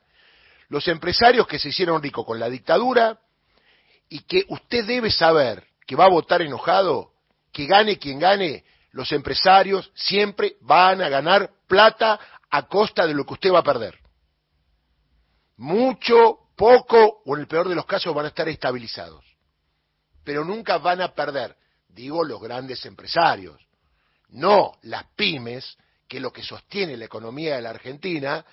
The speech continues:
que fue la más vapuleada cada vez que hay una crisis económica en la Argentina. Bueno, ayer se recordó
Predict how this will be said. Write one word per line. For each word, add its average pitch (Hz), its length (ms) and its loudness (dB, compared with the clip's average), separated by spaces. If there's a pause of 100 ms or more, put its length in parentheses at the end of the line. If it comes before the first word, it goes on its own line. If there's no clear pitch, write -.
(360)
que 120 140 -14
fue 170 160 -6
la 151 100 -2
más 151 200 -6
vapuleada 165 840 -4 (240)
cada 170 240 -2
vez 170 140 -6
que 170 100 -6
hay 156 100 -8
una 143 140 -10
crisis - 380 -14
económica 135 540 -10
en 113 80 -12
la 107 60 -12
Argentina. - 600 -20 (1000)
Bueno, 214 300 -4 (160)
ayer 226 320 -4
se 214 120 -6
recordó 170 680 -4